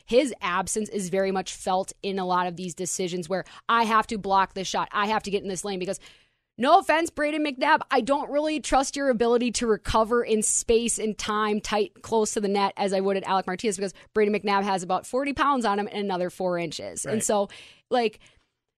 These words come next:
Speaker 1: you gotta play your game and play to your best individual identity and to the best team identity. And I don't think the Golden Knights are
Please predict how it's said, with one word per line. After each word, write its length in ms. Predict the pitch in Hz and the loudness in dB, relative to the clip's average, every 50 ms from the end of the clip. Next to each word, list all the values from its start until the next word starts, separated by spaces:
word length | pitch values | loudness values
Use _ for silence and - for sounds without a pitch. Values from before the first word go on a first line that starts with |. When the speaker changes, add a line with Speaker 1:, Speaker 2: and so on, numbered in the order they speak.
| _ - | _ 0
Speaker 1:
you 120 | 240 254 302 | 2 2 4
gotta 180 | 339 381 359 | 4 4 2
play 320 | - - - 262 254 247 247 | 0 0 2 4 4 6 4
your 220 | 240 220 226 220 | 4 4 4 4
game 240 | 196 214 208 208 202 | 4 2 2 2 2
and 100 | 196 185 | 0 -2
play 540 | - 226 196 190 190 190 190 185 185 - - - | -2 0 2 2 4 2 2 0 -2 -4 -6 -8
to 140 | - - 220 | -8 -6 -2
your 380 | 202 202 208 202 208 202 196 | 2 2 4 4 6 4 4
best 260 | 180 202 196 185 - - | 2 2 0 -2 -2 -4
individual 480 | - 220 233 220 190 202 190 180 208 196 | -2 -2 0 2 2 2 2 4 4 2
identity 560 | 190 185 170 196 185 190 185 180 185 180 - | 2 2 2 0 -2 -2 -2 -4 -4 -6 -6
and 180 | - 190 190 - | -6 -8 -8 -8
to 80 | - | -6
the 80 | 185 185 | -6 -4
best 300 | 170 185 180 175 - - | -2 -2 -2 -2 -4 -6
team 360 | - - - 190 190 190 185 | -8 -6 -4 -2 -2 -2 -2
identity. 480 | 160 156 156 - 147 156 160 160 170 151 | -4 -6 -6 -8 -10 -10 -10 -10 -10 -6
And 80 | - | -2
I 80 | 220 226 | -2 -2
don't 380 | 202 196 262 359 403 - - | 0 0 -2 -2 -2 -6 -10
think 320 | _ - - 247 262 254 - | _ -6 -4 -4 -4 -2 -4
the 60 | 226 | -4
Golden 340 | 196 208 202 202 196 202 196 | -2 0 0 0 0 0 -2
Knights 260 | 185 185 185 - - | -2 -4 -4 -4 -6
are 60 | 208 | -8